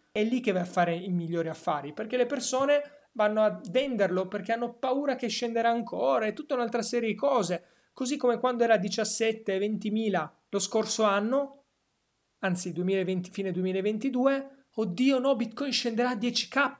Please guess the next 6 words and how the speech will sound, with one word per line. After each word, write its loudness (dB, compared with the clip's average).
non 0
comprate 0
adesso -2
perché -4
scenderà 0
ancora." -2